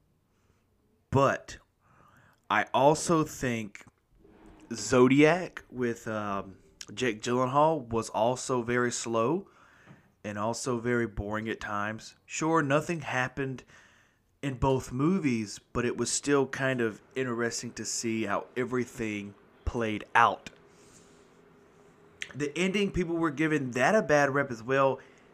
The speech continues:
Sure, I coulda saw the ending happening some other way, but with the way they, I don't have a problem with, with, with, with how they ended it. Um, so people are giving this movie gr-, I, it, it was not the best movie,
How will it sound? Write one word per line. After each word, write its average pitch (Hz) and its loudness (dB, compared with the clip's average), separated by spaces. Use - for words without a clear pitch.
Sure, 160 2
I 135 0
coulda 165 0
saw 147 0
the 135 -4
ending 131 -2
happening 123 -2
some - -6
other 120 4
way, 120 4
but 113 -2
with 113 -8
the 120 -4
way 143 6
they, 147 4
I 143 12
don't 160 10
have 151 8
a 127 0
problem 120 -2
with, 107 -12
with, 107 -8
with, - -12
with 110 -10
how 117 0
they 98 -4
ended 104 -8
it. - -10
Um, 101 -2
so 113 -2
people 302 2
are 349 4
giving 285 0
this 262 -2
movie 202 0
gr-, 156 -6
I, 139 0
it, 202 4
it 220 4
was 151 4
not 123 0
the 117 -4
best 104 -2
movie, 170 4